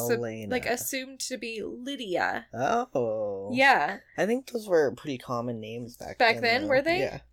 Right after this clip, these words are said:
Speaker 1: I kinda like them. They're cute.
Speaker 2: I, I like old school names.
Speaker 1: Same.
Speaker 2: I don't like, like, Gretchen or whatever,
Speaker 1: Blech.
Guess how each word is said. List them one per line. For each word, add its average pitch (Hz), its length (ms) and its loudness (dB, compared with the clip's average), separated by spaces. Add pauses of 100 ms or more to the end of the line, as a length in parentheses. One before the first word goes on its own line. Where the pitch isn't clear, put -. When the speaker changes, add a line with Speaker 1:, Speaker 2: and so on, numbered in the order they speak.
(120)
Speaker 1:
I 349 40 -16
kinda 453 160 -8 (300)
like - 80 -20
them. 254 200 0
They're 254 120 -4
cute. 294 640 -6 (220)
Speaker 2:
I, 190 160 4 (140)
I 196 40 2
like 160 240 -2
old 127 180 -10
school - 280 -12
names. - 420 -12 (100)
Speaker 1:
Same. 214 360 -8 (260)
Speaker 2:
I - 40 -6
don't 160 160 -8
like, 151 200 -4
like, 143 160 -6
Gretchen 135 600 -10
or 120 240 -8
whatever, 202 440 -10
Speaker 1:
Blech. 214 280 4